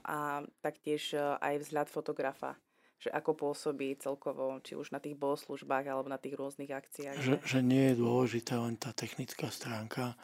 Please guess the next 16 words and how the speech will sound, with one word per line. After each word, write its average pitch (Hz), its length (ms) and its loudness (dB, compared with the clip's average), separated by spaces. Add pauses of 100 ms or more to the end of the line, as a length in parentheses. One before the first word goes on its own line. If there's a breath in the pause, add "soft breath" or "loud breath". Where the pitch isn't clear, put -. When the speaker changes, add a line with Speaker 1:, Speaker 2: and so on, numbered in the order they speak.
(380 loud breath)
Speaker 2:
ale 127 400 6
hlavne 120 640 2 (160)
treba 117 240 -4
dať 113 200 -2 (280)
možno 113 400 -6
dôraz 113 320 -2
na, 110 240 -4 (560 loud breath)
na 110 240 -2
spôsob, - 600 -2 (380)
Speaker 1:
Áno. 160 260 0 (100)
Speaker 2:
aby 117 220 -6
bol 120 260 0
dôstojný. 110 880 -4
Speaker 1:
My 180 80 0
práve, 165 440 4
že 160 480 4